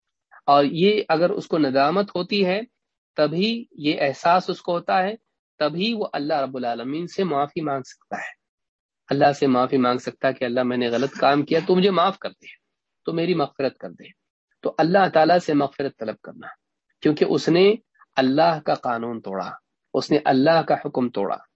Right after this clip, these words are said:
گناہ اصل میں کیا ہے؟ اللہ نے جو کرنے کے لیے کہا تھا وہ نہیں کیا، اللہ نے جو نہیں کرنے کے لیے کہا تھا وہ کیا۔ تو اصل بندہ اپنی بندگی کو یاد کرتا ہے کہ میں کسی کے حکم کے تابع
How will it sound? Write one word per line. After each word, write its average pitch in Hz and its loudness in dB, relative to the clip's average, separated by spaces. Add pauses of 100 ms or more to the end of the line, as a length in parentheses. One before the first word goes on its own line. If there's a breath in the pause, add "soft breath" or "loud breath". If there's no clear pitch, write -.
(360)
گناہ 160 6
اصل 175 0
میں 180 2
کیا 185 4
ہے؟ 107 -8 (480)
اللہ 160 -4
نے 151 -6
جو 139 -4
کرنے 147 -6
کے 151 -10
لیے 143 -6
کہا 123 -4
تھا 113 -10
وہ 107 -10
نہیں 110 -10
کیا، 175 0 (520)
اللہ 165 6
نے 165 0
جو 143 2
نہیں 120 -2
کرنے 151 -2
کے 143 -6
لیے 135 -4
کہا 113 -8
تھا - -12
وہ 104 -10
کیا۔ 151 0 (580)
تو 185 -2
اصل 190 2
بندہ 156 4
اپنی 190 -2
بندگی 143 -4
کو 180 -4
یاد 139 2
کرتا 110 -10
ہے 165 -8 (380)
کہ 151 0
میں 180 2
کسی 185 -2
کے 190 -2
حکم 175 -4
کے 175 -4
تابع 135 0